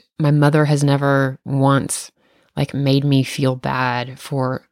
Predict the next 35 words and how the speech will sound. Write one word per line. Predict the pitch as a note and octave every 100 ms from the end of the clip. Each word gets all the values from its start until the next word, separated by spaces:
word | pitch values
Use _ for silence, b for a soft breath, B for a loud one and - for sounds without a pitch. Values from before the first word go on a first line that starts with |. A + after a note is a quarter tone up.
| b b b b
putting | - E3 C#3 C#3
the | C3+
box | B2+ B2 B2+ -
down | C#3 C3+ C3
that | B2+
I | B2
was | B2+
moving | D#3 D#3+ C#3+ B2+ B2 B2 B2
to | -
go | C3+ C3+
answer | B2+ C3 C3
the | B2 A#2
email, | C#3 B2 - C3+ - -
'cause | C#3+
she | D3+ C#3
understood, | C#3 C3 - D3 C3
like, | C3 - - B B B B B B _
you | - D3
know, | B2 - _ _ _ _ _ -
this | C3
is | C3+
her | C#3
job. | C3 A#2 C3+ E3 _ - _
And | C#3 B2+ B2+
even | C#3+ C3+ C3+
though | C3+ B2+ B2+ B2 - _ _ - _ _ _ _
all | - C3+
of | C3+ -
us | C#3+ -
have | A#2+
come | - C3+
here | C#3
to | C3
help | - C#3
her, | C#3 C3 B2+